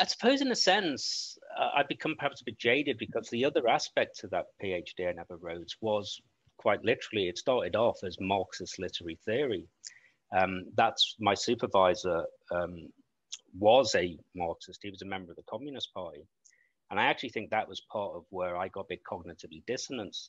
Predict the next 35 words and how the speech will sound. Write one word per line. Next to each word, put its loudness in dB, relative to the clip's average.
because -8
though 4
my 0
politics -6
have -10
always -6
been -14
to -2
the -8
left, -4
I'm 0
not -2
a -10
Marxist -8
or -8
a -10
revolutionary. -10
And 2
I 4
suppose 2
that's 4
where 2
I 4
actually 0
started 0
going 4
more -2
into -8
the -20
post-Marxism, -8
so -8
like -8
the -16
Frankfurt -10
School -14